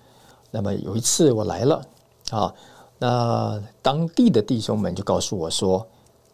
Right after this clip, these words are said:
：“哎呀，我们在那个天山，天山深处的那个纳林城啊，有一群基督徒。”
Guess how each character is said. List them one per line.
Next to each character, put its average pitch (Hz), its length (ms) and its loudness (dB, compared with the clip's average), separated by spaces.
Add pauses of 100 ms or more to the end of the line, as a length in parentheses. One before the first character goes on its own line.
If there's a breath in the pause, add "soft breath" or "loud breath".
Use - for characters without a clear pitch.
(120)
：“哎 185 100 4
呀， 120 300 2
我 117 160 -2
们 135 140 0
在 156 120 -2
那 156 80 2
个 139 80 2
天 151 240 -2
山， 151 260 -2 (220)
天 180 220 0
山 170 240 0
深 180 200 2
处 170 140 2
的 139 100 0
那 156 100 4
个 143 100 2
纳 165 240 2
林 143 240 2
城 101 260 2
啊， 113 240 0 (460 loud breath)
有 101 120 4
一 180 80 4
群 139 200 2
基 165 160 2
督 180 160 6
徒。” 117 340 -2